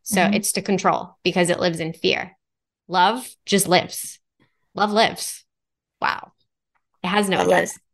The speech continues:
Speaker 1: It just
Speaker 2: Remember,
Speaker 1: lives.
Speaker 2: we're putting that on a shirt or something, or a
Speaker 1: Yes,
Speaker 2: hat.
Speaker 1: yes,
Speaker 2: Yeah. <laughs>
Speaker 1: yes, exactly. Love lives. So live love.
Speaker 2: <laughs> Long live the love. <laughs>
Speaker 1: Seriously. <laughs> Love just lives. It just, it,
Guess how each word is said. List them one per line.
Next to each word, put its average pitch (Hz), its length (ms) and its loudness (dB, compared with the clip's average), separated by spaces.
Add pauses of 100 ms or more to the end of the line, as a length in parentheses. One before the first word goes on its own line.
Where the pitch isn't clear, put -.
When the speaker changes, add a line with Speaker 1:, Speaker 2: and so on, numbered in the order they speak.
(220)
Speaker 1:
It 196 100 -2
just 190 160 0
Speaker 2:
Remember, 226 260 0
Speaker 1:
lives. 247 140 2
Speaker 2:
we're 233 40 -10
putting 233 280 0
that 226 120 2
on 214 120 0
a 202 40 0
shirt 202 360 2
or 214 80 -2
something, 247 320 2
or 160 80 2
a 165 40 0
Speaker 1:
Yes, - 20 -2
Speaker 2:
hat. 190 200 0
Speaker 1:
yes, 214 260 2
Speaker 2:
Yeah. - 420 -4
<laughs> 214 100 -8
Speaker 1:
yes, 233 420 2 (100)
exactly. 196 640 -2
Love 233 200 2
lives. - 560 -2 (400)
So 226 100 2
live 220 220 0
love. 247 240 0 (600)
Speaker 2:
<laughs> - 920 -10
Long 339 320 2
live 359 320 2
the 370 80 2
love. 311 540 0 (500)
<laughs> 226 520 2
Speaker 1:
Seriously. - 960 -2
<laughs> - 1080 0
Love 247 160 4
just - 180 -2
lives. - 320 0
It 208 140 -4
just, - 320 -6 (240)
it, 226 220 2